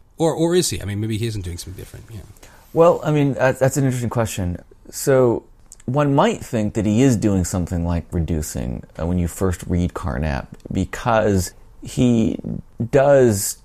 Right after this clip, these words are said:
Speaker 2: talk as though we're supposed to reduce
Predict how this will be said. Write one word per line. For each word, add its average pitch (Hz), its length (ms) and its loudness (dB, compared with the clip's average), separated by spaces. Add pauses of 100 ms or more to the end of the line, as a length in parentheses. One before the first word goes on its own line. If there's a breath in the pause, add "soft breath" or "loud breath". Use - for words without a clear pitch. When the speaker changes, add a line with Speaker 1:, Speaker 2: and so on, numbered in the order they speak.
Speaker 2:
talk 127 480 -2
as 92 160 -4
though 90 260 2
we're 90 180 -2
supposed - 580 0
to 95 340 0 (760 loud breath)
reduce 107 1000 0